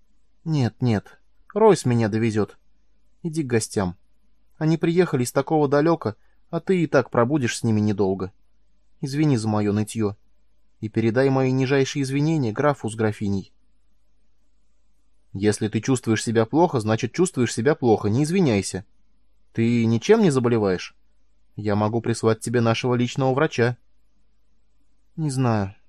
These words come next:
Надеюсь, нет. Не сейчас же. Больше всего похоже на мигрень». Она прикусила губу. «По-моему, температуры нет».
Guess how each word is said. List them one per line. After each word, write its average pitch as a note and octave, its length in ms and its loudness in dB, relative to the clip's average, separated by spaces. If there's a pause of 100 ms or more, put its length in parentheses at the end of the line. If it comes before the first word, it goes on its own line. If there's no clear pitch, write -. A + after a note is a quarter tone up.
(440)
Надеюсь, E3 400 0
нет. A2 360 -2 (560)
Не C#3 100 2
сейчас C#3 400 2
же. G#2 180 -4 (960)
Больше B2 340 -2
всего C#3 300 -2
похоже C3 420 0
на C3 80 2
мигрень». A2+ 440 0 (960)
Она B2+ 240 0
прикусила C3 540 -4
губу. G2 400 -2 (960)
«По-моему, C#3 460 -2
температуры A#2+ 640 0
нет». G2 340 -2